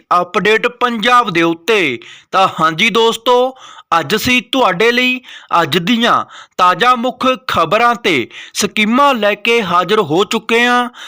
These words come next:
ਤੁਹਾਨੂੰ ਸਾਰੀ ਜਾਣਕਾਰੀ ਇਸੇ ਵੀਡੀਓ ਵਿੱਚ ਦੇਵਾਂਗੇ। ਤਾਂ ਪਹਿਲੀ ਤੇ ਵੱਡੀ ਖਬਰ ਤੁਹਾਡੇ ਸਾਹਮਣੇ ਆ,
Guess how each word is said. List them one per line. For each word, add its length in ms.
ਤੁਹਾਨੂੰ 540
ਸਾਰੀ 460
ਜਾਣਕਾਰੀ 760
ਇਸੇ 360
ਵੀਡੀਓ 500
ਵਿੱਚ 220
ਦੇਵਾਂਗੇ। 720
ਤਾਂ 140
ਪਹਿਲੀ 440
ਤੇ 320
ਵੱਡੀ 360
ਖਬਰ 340
ਤੁਹਾਡੇ 540
ਸਾਹਮਣੇ 540
ਆ, 200